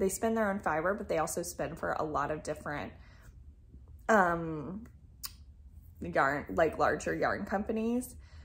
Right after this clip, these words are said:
And so I was just kind of perusing their stuff and I really liked it. It felt a little bit more natural. It felt more rustic than what I'm used to. And I was kind of talking to them about the different projects and I, I asked them, I was like, "You know, I'm really looking for something I can use in the summer, something a little lighter."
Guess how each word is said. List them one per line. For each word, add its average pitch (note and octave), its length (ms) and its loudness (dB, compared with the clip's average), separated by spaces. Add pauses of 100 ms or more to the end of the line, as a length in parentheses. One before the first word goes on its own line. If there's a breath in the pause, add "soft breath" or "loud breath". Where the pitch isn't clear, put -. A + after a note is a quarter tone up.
(320 loud breath)
And G3+ 220 4
so G3 240 4
I - 140 6
was G3 80 4
just A3+ 160 -4
kind A3+ 160 2
of G#3+ 80 -2
perusing G3+ 420 0
their F#3 100 -2
stuff F#3 260 0
and F3+ 80 -2
I F3 60 -2
really G#3+ 260 2
liked F3 260 2
it. G3 40 4
It - 200 2
felt - 220 4 (100)
a F#3+ 60 4
little F3+ 180 4
bit - 180 0
more E3+ 200 0
natural. E3 960 4
It F#3 60 -6
felt - 260 0
more F3 240 -2
rustic F#3+ 500 0
than A3 160 -2
what A3 100 2
I'm G#3+ 160 0
used A3 260 -4
to. A#3 100 -2
And G#3+ 240 2 (420 loud breath)
I G#3+ 40 2
was G#3+ 120 2
kind C#4 180 2
of C#4 80 -2
talking G3 300 0
to G3 60 -4
them F3+ 200 -6
about E3 240 0
the E3+ 100 -2
different - 300 -6
projects G3 640 0
and F3 80 -6
I, E3+ 260 -6
I F3 80 -2
asked F#3 360 0
them, F#3 160 -2
I G3 60 -2
was G3+ 100 -2
like, G#3+ 140 -4
"You A#3 80 0
know, A3+ 80 2
I'm G#3+ 160 2
really E3+ 220 2
looking F#3 280 -2
for F#3+ 140 -4
something F3 380 -4
I D#3+ 80 -4
can E3 140 -8
use D3+ 200 -8
in - 60 -16
the - 60 -12
summer, A3 520 2
something E3 380 -4
a D3 40 -6
little F2+ 320 -4
lighter." G3+ 720 4